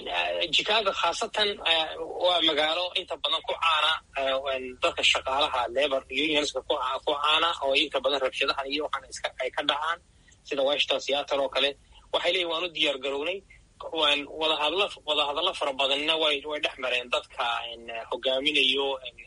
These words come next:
dadka mudaharadayaasha hogaaminayo. Een, maalmo iyo loo, loo ogolaaday iyo meelo loo ogolaadayna way jiraan.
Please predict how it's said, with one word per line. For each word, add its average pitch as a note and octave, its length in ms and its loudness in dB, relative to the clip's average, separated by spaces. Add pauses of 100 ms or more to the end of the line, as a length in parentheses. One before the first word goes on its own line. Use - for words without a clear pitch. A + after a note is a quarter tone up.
dadka - 260 0
mudaharadayaasha B2+ 680 0
hogaaminayo. C#3+ 540 2 (800)
Een, C#4+ 240 2 (100)
maalmo C#4+ 460 2 (220)
iyo D3 300 4
loo, C#3+ 240 0
loo D#3 280 2
ogolaaday C#3+ 540 2 (180)
iyo C#3+ 200 0
meelo D3 300 2
loo D#3+ 240 0
ogolaadayna C3 520 -2
way D3 180 -4
jiraan. B2 320 -2